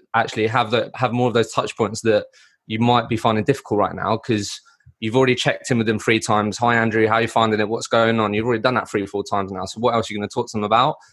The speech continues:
It might be the webinar that you're hosting. It might be the roundtable that you're hosting. It might be telling them about your onboarding, um, ebook that you put together. It, it enables you to speak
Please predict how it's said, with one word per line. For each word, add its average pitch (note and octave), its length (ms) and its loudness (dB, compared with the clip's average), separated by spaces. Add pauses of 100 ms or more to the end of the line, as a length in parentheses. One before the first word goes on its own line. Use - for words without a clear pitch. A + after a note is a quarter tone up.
(140)
It A2+ 60 -2
might B2 200 2
be A#2+ 60 2
the A2 100 0
webinar A#2 420 2
that F#2+ 80 -6
you're G#2 100 -4
hosting. G2+ 340 -2
It G#2 40 -4
might G#2+ 180 -4
be G#2+ 60 -16
the G#2+ 80 -2
roundtable G#2+ 460 0
that G#2 120 2
you're G2 100 -4
hosting. G2 400 -4
It F#2+ 80 -8
might A2+ 260 -2
be G2+ 260 -2 (300)
telling A#2 200 2
them A2 100 0
about G#2 380 2
your G#2+ 260 2
onboarding, G#2+ 720 0 (380)
um, G#2 640 0
ebook A#2+ 440 0
that - 80 -4
you A2 80 -6
put - 180 -6
together. G2 400 0
It, G#2+ 180 2
it - 160 0
enables C3 520 2
you A2+ 140 -2
to - 180 -8
speak A#2+ 380 -4